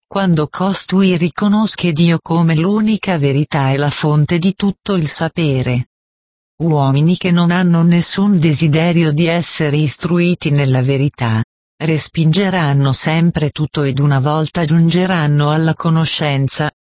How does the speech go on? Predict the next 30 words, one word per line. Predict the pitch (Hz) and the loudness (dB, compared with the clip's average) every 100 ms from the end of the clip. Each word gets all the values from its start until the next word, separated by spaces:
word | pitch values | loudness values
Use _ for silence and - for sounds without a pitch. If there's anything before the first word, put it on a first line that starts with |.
| _ _ | _ _
ma | 165 180 185 | -2 -2 -2
ci | - 202 | -2 -2
sono | 170 220 196 180 | 0 0 0 0
sulla | - 151 147 | 0 -2 -2
terra | 143 160 151 143 143 143 | -2 -2 -2 -2 -4 -4
più | - 175 170 | -4 -2 0
uomini | 147 135 139 147 156 | 0 2 2 2 0
pensanti | - 143 135 - 135 131 131 - 160 | -2 -2 -2 -2 0 0 -2 -4 -4
che | 175 | -4
quelli | 147 185 151 147 160 | -2 -2 0 0 0
ai | 151 175 | 0 -2
quali | - 156 143 143 | -2 0 0 -2
tutto | - 190 - 180 | 0 -2 -2 -2
è | 185 | 0
indifferente | 185 175 180 175 - 180 156 123 127 175 | 2 2 2 -2 -2 0 2 0 -2 -6
e | - 160 | -4 -6
questi | - 175 - - 147 | -2 -2 -2 -6 -4
pensanti | 147 139 131 143 131 139 - 185 | -2 -2 0 0 2 0 2 2
non | 170 175 | 2 2
dovrebbero | 170 170 185 175 147 160 175 | 2 0 0 -2 0 0 0
anteporre | 180 180 170 156 190 170 151 147 | 2 0 0 -2 -2 -2 0 0
i | |
risultati | 151 151 185 165 151 131 127 151 | 2 2 2 0 -2 -2 -2 -2
d'intelletto | 131 143 143 160 156 165 - - | 0 0 0 0 0 -2 -4 -4
davanti | 156 156 151 151 160 - 170 | -2 0 0 2 0 0 0
ai | 170 175 | 2 2
risultati | 190 170 202 180 - 131 127 165 | 0 0 0 0 -2 -2 -2 -4
dell'agire | 143 156 151 147 165 165 147 | -2 0 0 0 0 2 0
dello | 139 135 131 | 0 -2 -2
spirito, | - 170 180 185 175 156 | -4 -2 0 0 -2 -4